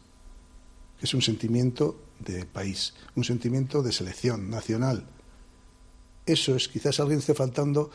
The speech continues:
a ese sentimiento, pero a mí no. Yo no me siento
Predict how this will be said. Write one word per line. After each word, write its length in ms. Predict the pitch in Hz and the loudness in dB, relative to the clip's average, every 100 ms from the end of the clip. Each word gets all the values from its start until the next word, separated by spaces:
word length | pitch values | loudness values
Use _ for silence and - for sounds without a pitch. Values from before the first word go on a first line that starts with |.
| - - | -18 -8
a 60 | 131 | -2
ese 120 | 131 | 2
sentimiento, 680 | - 139 120 131 160 117 - - - - - - - - - | 4 4 4 4 2 0 -8 -18 -20 -20 -20 -20 -20 -20 -4
pero 440 | 113 104 101 - - - - - | -2 -2 -4 -8 -20 -20 -18 -6
a 80 | |
mí 260 | 127 151 160 - - - - - | 4 6 6 0 -20 -20 -14 2
no. 220 | 156 123 - - - - - - - | 4 4 -2 -20 -20 -20 -20 -20 -10
Yo 80 | 104 | -6
no 80 | |
me 80 | 107 | -4
siento 360 | 104 110 117 | -2 -2 -4